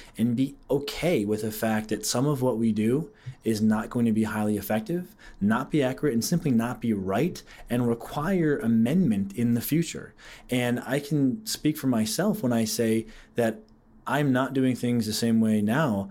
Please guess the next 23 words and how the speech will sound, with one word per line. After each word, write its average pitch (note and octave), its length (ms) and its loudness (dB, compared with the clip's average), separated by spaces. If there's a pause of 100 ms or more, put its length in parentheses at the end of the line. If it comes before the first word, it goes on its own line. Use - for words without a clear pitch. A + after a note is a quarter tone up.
(200)
I A2+ 100 2
was A2 420 0
seven G#2 300 -2
years D3+ 240 0
ago. - 320 -10 (380)
And A2 400 4
as A2+ 420 0
someone C3+ 300 0
who's A#2 440 0 (300)
a, A2 220 0
a A2 60 -4
specialist C3+ 800 0
in G#2+ 100 4
the G2+ 80 -2
gut, D3+ 440 -2 (400)
I'm C#3 140 2
actually F3 300 0
doing C3 260 2
quite C3 280 0
a B2+ 40 0
bit A2 220 -4
less A#2+ 560 0
testing A2+ 560 -4